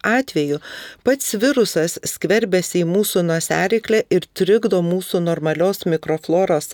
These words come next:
sąveiką, tai mes padedam tam virusui, skirdami antibiotikus, naikindami tas mūsų normalios floros bakterijas, mes padedam virusui įsiskverbti gilyn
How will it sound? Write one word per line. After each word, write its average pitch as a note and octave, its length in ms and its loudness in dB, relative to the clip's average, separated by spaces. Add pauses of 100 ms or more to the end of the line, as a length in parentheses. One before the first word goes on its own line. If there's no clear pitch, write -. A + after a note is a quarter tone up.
sąveiką, G#3+ 680 0 (540)
tai A3+ 220 4
mes A#3+ 380 4 (800)
padedam D3+ 560 2
tam F3 440 0
virusui, G#3 600 0
skirdami G3 680 2
antibiotikus, F3+ 1080 0 (320)
naikindami G3 920 4
tas F3+ 440 -2
mūsų G#3+ 520 2
normalios E3+ 640 0
floros F3 580 0
bakterijas, F3+ 840 0 (280)
mes A3 300 0
padedam C4 520 2
virusui F3+ 680 0
įsiskverbti F#3 1000 0
gilyn F#3 640 0